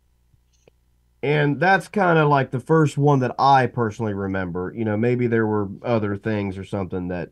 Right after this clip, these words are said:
happened, you know, but that's kinda one that I remember where, you know, it was just, he was just so terrible, you know, and, um, he was a completely immoral man and, you know, and all these things and just so liberal and, you know, was gonna just ruin the country, right?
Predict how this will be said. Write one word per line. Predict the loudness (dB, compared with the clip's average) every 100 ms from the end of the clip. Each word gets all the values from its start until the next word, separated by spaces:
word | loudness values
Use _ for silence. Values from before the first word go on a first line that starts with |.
| -8
happened, | -4 -4 -4 -8 -8 -8
you |
know, | -6 -6 -10 -12 -20 -20 _ -8
but | -2 2
that's | 4 4
kinda | 4 4 6
one | 6 4
that | 2 2
I | 4 4
remember | 2 0 -2 -4 -4 -4
where, | -2 0
you | 0 -2
know, | -2 -2
it | -2
was | -4
just, | -4 -2
he | 0 2
was | 2
just | 0 -2 -2
so | -2 2 4 4 2 -2
terrible, | 0 4 4 2 0 -2 -6 -12 _ _ _ _
you | -4
know, | 0 0 0
and, | 0 -2 -2
um, | -2 -2
he | 2 2
was | 2 0
a | -2
completely | -4 -2 0 0 2
immoral | 4 6 4 4 2
man | 0 0 -2 -2 0 0 0
and, | -2 -4 -6 _ _ _ _ _ _ -6
you | 0
know, | 2 2
and | 0
all | 0 0
these | 0 -2
things | -2 0 0 -2 -4 -4
and | -4 -4 -6
just | -6 -8 -6
so | -2 0
liberal | 2 0 2 2 2 2 0
and, | -2
you | -2
know, | -2
was | -2
gonna | -2 0 0
just | -2 -6
ruin | -2 2 2 2
the |
country, | 0 -2 -2 -2 0
right? | 0 0 -2